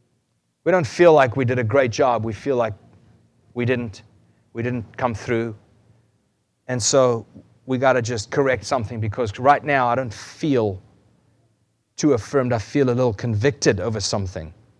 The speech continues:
Well, the truth is that that word conviction is in fact referring to not having a guilty feeling, but it's a legal action taken against somebody in the court of law.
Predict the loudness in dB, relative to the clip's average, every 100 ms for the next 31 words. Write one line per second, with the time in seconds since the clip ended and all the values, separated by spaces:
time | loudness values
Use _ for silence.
0 | _ _ _ _ _ _ _ _ _ _
1 | _ _ _ _ _ _ _ _ _ _
2 | _ 4 4 2 2 4 6 4 6 6
3 | 8 6 6 4 4 2 -2 0 0 0
4 | -4 -4 -8 0 0 0 0 2 2 0
5 | -4 2 2 2 -2 -2 -2 -2 -8 _
6 | _ _ 2 4 4 2 0 0 -2 0
7 | 0 -2 -8 -2 0 0 -4 -14 -18 _
8 | _ _ _ _ _ -4 -2 2 2 2
9 | 2 2 2 0 0 -4 -4 -2 0 0
10 | -4 -4 -2 -4 -8 -6 -2 -2 -2 -4
11 | -6 -12 -14 _ _ _ _ _ _ -10
12 | -8 -8 -2 0 0 0 0 -2